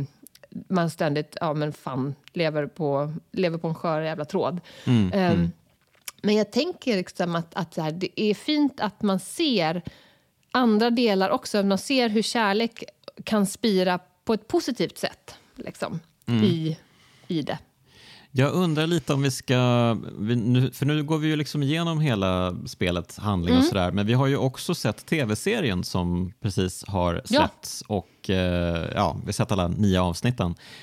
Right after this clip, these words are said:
Speaker 2: Så att, eh, vi kanske liksom kan väva in, eh, prata lite om T V-serien samtidigt som vi pratar om spelet. Det kanske är det enklaste att göra här. Ehm,
Speaker 1: Mm.
Speaker 2: så att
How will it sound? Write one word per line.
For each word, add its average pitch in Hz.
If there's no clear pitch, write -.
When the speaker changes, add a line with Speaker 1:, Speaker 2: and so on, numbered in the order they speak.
Speaker 2:
Så -
att, 117
eh, 113
vi 120
kanske 135
liksom 123
kan 123
väva 123
in, 139
eh, 90
prata 131
lite 151
om 98
T 110
V-serien 135
samtidigt 117
som 131
vi -
pratar 101
om 101
spelet. 117
Det -
kanske 113
är 107
det 107
enklaste 117
att 101
göra 101
här. 85
Ehm, 87
Speaker 1:
Mm. 247
Speaker 2:
så -
att -